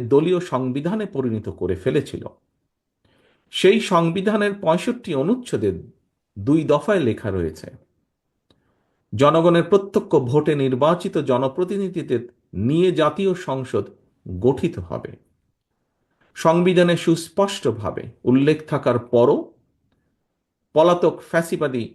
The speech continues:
সরকারের আমলে সারা বাংলাদেশের মানুষ দেখেছে বারবার, সারা বিশ্ব দেখেছে বারবার জনগণের ভোট ছাড়াই গঠন করা হয়েছিল জাতীয় সংসদ।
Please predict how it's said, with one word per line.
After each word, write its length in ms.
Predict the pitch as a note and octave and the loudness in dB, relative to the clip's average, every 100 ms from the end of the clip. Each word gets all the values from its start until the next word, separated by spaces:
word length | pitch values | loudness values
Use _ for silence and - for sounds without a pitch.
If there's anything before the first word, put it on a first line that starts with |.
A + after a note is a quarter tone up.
| _ - | _ -12
সরকারের 640 | - B2+ - F3 D#3+ A#2+ | 0 0 2 2 4 2
আমলে 320 | F#2 E2+ - - - _ _ _ _ _ _ _ _ _ _ | 0 -4 -10 -14 -20 _ _ _ _ _ _ _ _ _ _
সারা 220 | C#3 C3 | 2 4
বাংলাদেশের 600 | A#2 B2+ C3 B2 A#2 A#2 G#2 | 4 2 2 0 -2 -4 -4
মানুষ 320 | G2+ B2+ F3 D3 | -2 0 0 0
দেখেছে 380 | C#3 C#3 - B3+ - _ _ _ _ _ _ _ _ | -4 -4 -8 -10 -10 _ _ _ _ _ _ _ _
বারবার, 680 | A2 F2+ A2+ A2+ G#2 B2+ G2 - _ _ _ _ _ _ _ _ _ | -10 -2 0 2 2 0 0 -4 _ _ _ _ _ _ _ _ _
সারা 200 | - C3+ B2 | 0 2 2
বিশ্ব 300 | C#3 G3 - G3 | 0 0 0 -2
দেখেছে 400 | B2 - F2+ - - _ _ - | -2 -4 -8 -16 -20 _ _ -4
বারবার 500 | A#2 A#2 A2+ D3+ E3+ | 0 2 4 2 2
জনগণের 560 | D3 C#3+ C#3 C3 C3 A#2 | 0 0 0 0 0 -2
ভোট 260 | G2 B2 A#2 - | -4 -6 -6 -8
ছাড়াই 380 | - A#2+ E2+ - _ _ _ _ _ - | -4 -2 -2 -4 _ _ _ _ _ 0
গঠন 320 | A#2 A#2+ F3 D#3 | 0 2 -2 -2
করা 260 | B2+ A2+ | 0 0
হয়েছিল 440 | G2+ A#2+ C3 - A2 - - _ _ - | 2 2 2 -2 -6 -6 -14 _ _ -6
জাতীয় 420 | A2+ G#2+ G2+ E2+ | -2 -2 -2 -6
সংসদ। 560 | - D2+ E2 - G#2 | -4 -8 -8 -2 -2